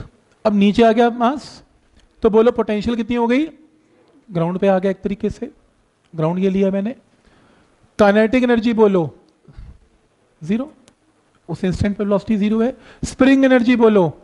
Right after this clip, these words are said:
हाफ के, ठीक? तो यानी कि एम जी into X max is equal to half K into X max का square। तो ये cancel,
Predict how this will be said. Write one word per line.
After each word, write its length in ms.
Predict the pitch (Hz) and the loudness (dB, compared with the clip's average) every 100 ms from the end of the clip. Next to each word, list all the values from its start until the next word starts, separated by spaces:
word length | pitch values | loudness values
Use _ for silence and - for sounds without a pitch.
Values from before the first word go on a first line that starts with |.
| _ - | _ -6
हाफ 400 | 175 180 214 - 220 | 0 2 0 -2 0
के, 140 | 214 269 320 - _ _ _ _ _ _ _ _ _ _ _ _ _ _ _ - | 2 2 -4 -16 _ _ _ _ _ _ _ _ _ _ _ _ _ _ _ -10
ठीक? 200 | 240 285 - - _ _ _ _ _ - | -10 -10 -16 -20 _ _ _ _ _ 0
तो 60 | |
यानी 280 | 185 196 214 | 2 2 -2
कि 200 | 233 240 - | -4 -4 -2
एम 360 | 190 214 247 220 | -2 -2 -4 -4
जी 340 | 190 220 247 226 | 0 0 0 0
into 440 | 208 208 226 226 | -2 -2 -2 0
X 280 | 208 208 - | -2 -2 -4
max 580 | 190 175 151 - - - _ _ _ _ _ _ | 0 0 -2 -12 -18 -20 _ _ _ _ _ _
is 180 | 247 220 | 0 2
equal 340 | 233 233 220 220 | 0 2 2 2
to 140 | 214 147 | -2 0
half 340 | 165 180 - 233 | 0 0 -2 -2
K 140 | 226 226 | -2 -2
into 260 | 208 202 226 | -4 -4 -2
X 260 | 208 202 214 | -2 -4 -4
max 300 | 190 196 - | -4 -4 -2
का 160 | 220 269 - _ _ _ _ _ _ - | 0 0 -6 _ _ _ _ _ _ -20
square। 340 | - 147 104 - - | -16 -12 -12 -12 -6
तो 40 | |
ये 120 | 180 | -4
cancel, 600 | 190 170 180 - 226 294 | 0 0 0 0 0 0